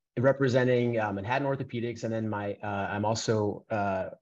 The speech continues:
the associate, uh, fellowship director at N Y U, and it's a great pleasure and an honor for me to be here, um, giving this lecture with the N I, N Y S S H.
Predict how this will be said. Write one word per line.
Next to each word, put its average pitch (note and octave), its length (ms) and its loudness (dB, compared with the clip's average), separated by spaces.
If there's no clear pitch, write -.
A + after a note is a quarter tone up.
the A#2 240 0
associate, A2 600 -2
uh, F#2 140 -2
fellowship A2+ 300 0
director G#2+ 280 0
at G2 80 0
N G2+ 140 -2
Y F#2+ 160 -2
U, G2+ 380 -2
and F#2+ 120 -4
it's G2 160 -6
a G#2+ 40 -4
great A2+ 540 2
pleasure A2 580 2
and A2 120 -2
an A2+ 60 0
honor A2 260 2
for - 140 -4
me A2 120 0
to G#2+ 80 -2
be G#2 240 -2
here, G2+ 400 -2
um, F#2+ 460 -6
giving G#2+ 260 4
this G2+ 160 0
lecture G#2+ 240 -2
with G2 60 -2
the - 100 -2
N G#2 100 0
I, G2 140 0
N A2+ 160 2
Y G2+ 160 2
S G2 160 -2
S F#2+ 160 -6
H. A#2 360 0